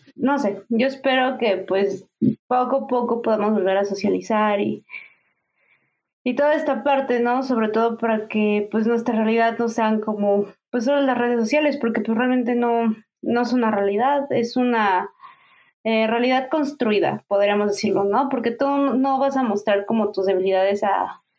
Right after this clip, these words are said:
a alguien en las redes, o sea, puede que sí, puede que sí muestres ciertas cosas un poco más humanas, pero nunca vas a exponer tus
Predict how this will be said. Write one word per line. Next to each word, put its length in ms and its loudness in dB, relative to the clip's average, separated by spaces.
a 100 2
alguien 520 0
en 140 0
las 140 0
redes, 380 2
o 80 -2
sea, 280 0
puede 260 0
que 160 -2
sí, 340 -4
puede 300 0
que 160 0
sí 720 0
muestres 380 0
ciertas 380 0
cosas 420 0
un 100 2
poco 260 -2
más 280 0
humanas, 520 0
pero 140 2
nunca 280 2
vas 180 0
a 40 2
exponer 640 -2
tus 560 0